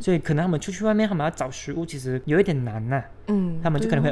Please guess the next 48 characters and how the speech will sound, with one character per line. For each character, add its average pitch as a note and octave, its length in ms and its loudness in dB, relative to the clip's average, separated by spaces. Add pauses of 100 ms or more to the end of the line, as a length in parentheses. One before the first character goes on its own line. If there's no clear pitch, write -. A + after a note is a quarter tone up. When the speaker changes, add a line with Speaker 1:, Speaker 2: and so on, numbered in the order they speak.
Speaker 1:
饿 D#3+ 160 2
死， - 180 -8
Speaker 2:
对 - 60 -10
哦。 - 20 -12
Speaker 1:
还 C3+ 80 -6
是 D#3 140 -6
说 D#3 100 -4
可 C#3 100 -4
能 B2+ 80 -2
他 B2+ 60 -2
们 A#2+ 60 -4
不 C3 80 -2
会 D#3 40 6
过 D#3+ 140 2
马 B2 160 0
路 A#2+ 100 -2
就 C3+ 80 -4
被 C#3+ 120 0
车 G#3+ 160 0
撞 G#3 120 4 (120)
死， F#3 100 -2
Speaker 2:
对， F3+ 80 -4
对， F3 140 -8
对， - 80 -12
对。 - 80 -10
Speaker 1:
就 A#3+ 120 2 (280)
很 D3 200 0
可 C3+ 200 2
怜 A#2+ 200 -2
啊， D#3+ 60 0
Speaker 2:
嗯。 D3 60 0
Speaker 1:
我 B2 40 -2
觉 - 140 -10
得。 - 160 -12 (160)
然 D3+ 100 2
后 F3+ 80 6
我 G3 60 4
就 F3+ 100 2
想 E3 140 2
说， C3+ 240 0 (160)
好 C#3+ 80 -2
像 F3 220 0 (200)
我 D3 120 2
们 C#3+ 200 0
养 C3+ 160 4 (280)
一 F#3+ 80 2
只 D#3+ 180 -2
宠 C#3+ 240 -6